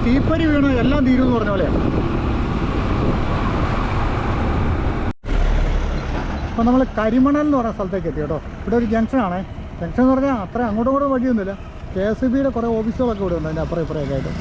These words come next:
പിന്നെ അവിടെ ഒരു ഹോട്ടലൊക്കെ ഉണ്ടേ. ഞാൻ ഒരിക്കലും അവിടെ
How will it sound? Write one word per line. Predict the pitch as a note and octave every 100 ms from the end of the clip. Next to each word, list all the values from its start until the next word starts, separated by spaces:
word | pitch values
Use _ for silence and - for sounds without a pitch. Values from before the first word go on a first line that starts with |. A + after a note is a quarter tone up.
| - - - - - - C2 C2 C2+ C2+ C#2 - - - - - - - - - - -
പിന്നെ | F3+ G3+
അവിടെ | G3+ B3
ഒരു | B3
ഹോട്ടലൊക്കെ | G#3 G#3+ A#3+ B3+ F#3+ C#3+
ഉണ്ടേ. | C3 D3+ - - - - - - - -
ഞാൻ | F3 G#3+
ഒരിക്കലും | A3 A#3+ B3
അവിടെ | A#3